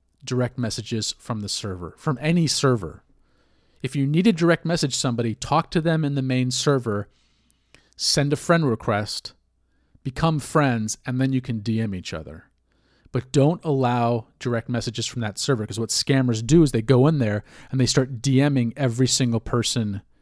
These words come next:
in the server, trying to get them to, you know, sign on to a fake website, a scammer's website.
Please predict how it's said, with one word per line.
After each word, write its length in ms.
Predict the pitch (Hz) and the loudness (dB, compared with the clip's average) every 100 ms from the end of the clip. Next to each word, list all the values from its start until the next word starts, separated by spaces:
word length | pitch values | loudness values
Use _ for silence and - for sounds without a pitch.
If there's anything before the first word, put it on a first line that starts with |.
| _ _ - | _ _ -4
in 160 | 120 | -2
the 80 | 107 | 0
server, 580 | - 180 160 107 98 - _ _ _ _ _ - | 2 4 4 2 -2 -4 _ _ _ _ _ -14
trying 400 | - 143 135 131 | -2 2 4 4
to 60 | 123 | 2
get 240 | 127 - | 0 0
them 200 | 120 113 | 0 -2
to, 500 | - 117 110 107 107 _ _ _ _ _ _ _ _ _ _ - | 0 0 2 0 -6 _ _ _ _ _ _ _ _ _ _ -12
you 140 | 110 | -6
know, 180 | 101 95 - | -4 -6 -4
sign 440 | - - 113 120 | -2 2 2 4
on 240 | 117 110 | 2 0
to 420 | - 120 110 104 107 | 0 0 2 0 -2
a 80 | 123 | -10
fake 300 | - 110 101 | -4 -4 -2
website, 540 | 110 101 - - - - _ _ _ _ _ _ _ _ - | -2 -2 -6 -8 -14 -20 _ _ _ _ _ _ _ _ -10
a 40 | 123 | -6
scammer's 460 | - 113 110 101 | -4 -4 -4 -2
website. 480 | 101 95 - - | -2 -4 -6 -10